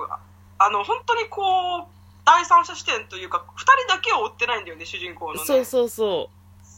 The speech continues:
Speaker 1: そこがいいね。
Speaker 2: いいね。あと、絶妙にこのイクトの、<laughs> なんか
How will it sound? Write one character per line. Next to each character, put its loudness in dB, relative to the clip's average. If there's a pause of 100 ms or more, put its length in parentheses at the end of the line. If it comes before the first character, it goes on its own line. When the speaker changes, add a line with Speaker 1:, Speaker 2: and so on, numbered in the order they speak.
Speaker 1:
そ -16
こ 0
が 4
い -4
い -12
ね。 -6 (280)
Speaker 2:
い -8
い -8
ね。 -12
あ -6
と、 -4
絶 2
妙 2
に -6
こ 2
の -2
イ -2
ク -12
ト 0
の、 2
<laughs> -
な 0
ん -
か -6